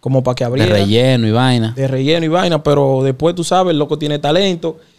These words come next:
Speaker 1: No, el chamaquito es duro. ¿Sabes, Bernabé?
Speaker 2: Empezaron,
Speaker 1: ¿Cómo habla?
Speaker 2: empezaron.
Speaker 1: Chamaquito es duro. Normal, y ya, y empezamos ahí.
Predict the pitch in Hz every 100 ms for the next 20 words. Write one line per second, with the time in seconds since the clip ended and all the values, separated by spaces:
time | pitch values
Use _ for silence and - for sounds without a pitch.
0 | _ 143 156 165 156 135 151 151 147 135
1 | 123 143 - _ _ _ _ _ - 185
2 | 170 160 151 104 117 117 127 185 180 104
3 | 117 101 90 - 143 135 143 143 135 131
4 | 113 101 _ _ _ _ _ _ _ _
5 | _ 120 127 131 143 131 131 135 175 165
6 | 156 160 151 185 202 139 113